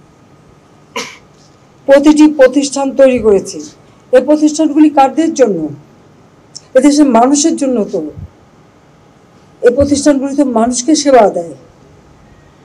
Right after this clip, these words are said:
মানুষের জন্য কাজ করে, মানুষের রুটি রুচির ব্যবস্থা করে, মানুষের আয়ের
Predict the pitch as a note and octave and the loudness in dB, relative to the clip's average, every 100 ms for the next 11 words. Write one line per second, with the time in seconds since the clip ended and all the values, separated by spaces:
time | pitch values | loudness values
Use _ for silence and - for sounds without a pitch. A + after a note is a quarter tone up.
0 | _ _ _ G3+ B3+ B3+ D#4+ D4+ C#4+ C#4 | _ _ _ -2 -2 0 0 2 2 2
1 | B3+ A#3 - C4 C#4+ D4+ - _ _ _ | 2 0 0 -4 -4 -8 -14 _ _ _
2 | _ _ - G3+ A3+ A3+ A#3+ A#3 A3+ B3 | _ _ -14 -4 -2 0 -2 -2 -6 -6
3 | A#3 A#3+ G3 - - _ - G3+ G3 G3 | -6 -6 -8 -10 -20 _ -4 0 0 -2
4 | F#3 E3+ D3 C3 _ _ _ _ G3+ G#3+ | -8 -8 -14 -16 _ _ _ _ -2 -2
5 | A3 - A#3+ A3+ A#3+ - _ - A#3 A#3+ | 0 0 0 0 -8 -18 _ -4 2 4
6 | B3 | 4